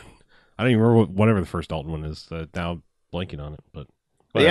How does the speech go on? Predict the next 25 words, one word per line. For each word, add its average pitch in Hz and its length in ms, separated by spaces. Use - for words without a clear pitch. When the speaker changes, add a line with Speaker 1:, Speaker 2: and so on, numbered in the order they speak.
Speaker 1:
whatever. 110 120
Speaker 2:
he 139 80
made 151 240
For 127 220
Your 127 200
Eyes 139 200
Speaker 1:
Okay. 143 80
Speaker 2:
Only, 139 180
Octopussy, 127 580
View 120 200
to 135 80
a 127 80
Kill, 117 280
Living 120 280
Daylights, 107 360
and 110 220
License 87 300
Speaker 1:
Living - 140
Speaker 2:
to - 20
Speaker 1:
Daylights. - 20
Speaker 2:
Kill, 107 240
Speaker 1:
That's - 160
the - 260
one, - 80
yeah. - 60